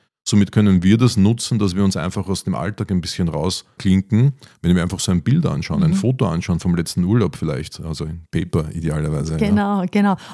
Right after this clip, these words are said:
Speaker 2: Und man muss sagen, auch in jeder Großstadt, irgendwo ist ein kleiner Park,
Speaker 1: Ja.
Speaker 2: ist ein Baum, also den findet man schon, wenn man
Speaker 1: Genau.
Speaker 2: möchte.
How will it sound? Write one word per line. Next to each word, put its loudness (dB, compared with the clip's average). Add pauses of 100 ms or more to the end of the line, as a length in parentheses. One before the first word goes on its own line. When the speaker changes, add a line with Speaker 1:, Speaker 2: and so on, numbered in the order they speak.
Speaker 2:
Und 6
man 8
muss 4
sagen, 2
auch -2
in 4
jeder 4
Großstadt, 0
irgendwo 4
ist 0
ein 4
kleiner 2
Park, 0 (300)
Speaker 1:
Ja. 0
Speaker 2:
ist -2
ein 4
Baum, 6
also 4
den 6
findet 6
man 6
schon, 4
wenn 6
man 6
Speaker 1:
Genau. 8
Speaker 2:
möchte. 4